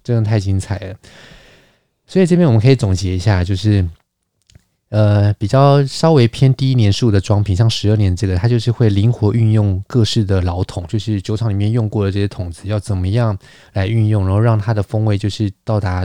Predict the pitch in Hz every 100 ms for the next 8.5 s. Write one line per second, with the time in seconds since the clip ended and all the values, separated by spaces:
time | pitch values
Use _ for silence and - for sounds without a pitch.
0 | - 127 101 90 87 - 101 98 - 110
1 | - 98 92 131 - _ _ - 120 117
2 | 110 104 - _ 110 104 131 113 107 95
3 | 95 98 - 117 - 98 98 92 - -
4 | 107 98 - 95 95 - 92 90 - -
5 | _ _ - - - - 165 180 180 147
6 | 117 - 120 123 113 131 120 - 110 98
7 | - 117 104 92 92 98 92 90 110 104
8 | 104 90 - 98 87